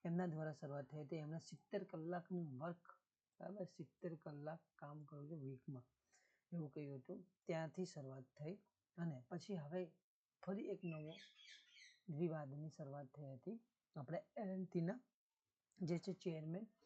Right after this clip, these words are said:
એમ એન, એસ એન સુબ્રમણ્યમ, એના દ્વારા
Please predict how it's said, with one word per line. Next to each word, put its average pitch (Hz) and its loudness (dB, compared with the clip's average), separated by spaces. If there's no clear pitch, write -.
એમ 151 0
એન, 170 -4
એસ 165 0
એન 180 4
સુબ્રમણ્યમ, 147 -2
એના 170 0
દ્વારા 143 -6